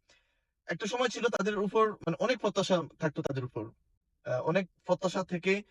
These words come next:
তাদের নিয়ে লেখালেখি করতাম, অনেক ধরনের আলাপ আলোচনা করতাম, কিন্তু বর্তমানে তাদের নিয়ে এখন আর প্রত্যাশাও করি না, আর এদেরকে নিয়ে প্রত্যাশা করাটাও বোকামি। আপনি চিন্তা করেন যে, আহ, গাধাকে দিয়ে কখনো হাল চাষ হয়, এটা আপনি কখনো কল্পনা করতে পারেন?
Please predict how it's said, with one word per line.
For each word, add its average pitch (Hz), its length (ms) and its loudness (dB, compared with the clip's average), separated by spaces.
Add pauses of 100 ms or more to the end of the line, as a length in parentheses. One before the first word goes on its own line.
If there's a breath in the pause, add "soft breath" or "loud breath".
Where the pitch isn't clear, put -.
(140 soft breath)
তাদের 165 220 4
নিয়ে 175 220 4
লেখালেখি 170 360 2
করতাম, 165 540 0
অনেক 160 160 0
ধরনের 160 340 0
আলাপ 156 240 2
আলোচনা 160 260 0
করতাম, 156 300 -4
কিন্তু 156 380 -4 (1000)
বর্তমানে 180 580 2 (340)
তাদের 165 240 2
নিয়ে 185 200 4
এখন 180 180 4
আর 175 200 6
প্রত্যাশাও 202 420 0
করি 190 200 0
না, 202 180 0 (300)
আর - 240 0
এদেরকে 185 360 0
নিয়ে 190 220 2
প্রত্যাশা 190 380 -2
করাটাও 214 340 2
বোকামি। 135 380 0 (400)
আপনি 160 220 -2
চিন্তা 220 220 -2
করেন 202 260 2
যে, 175 200 4
আহ, 139 320 -2
গাধাকে 156 380 2
দিয়ে 196 300 4
কখনো 180 300 0
হাল 285 240 0
চাষ - 240 -2
হয়, 135 360 2
এটা - 140 -2
আপনি 156 140 -4
কখনো 165 220 -4
কল্পনা 175 280 -4
করতে 190 220 -6
পারেন? 170 300 -2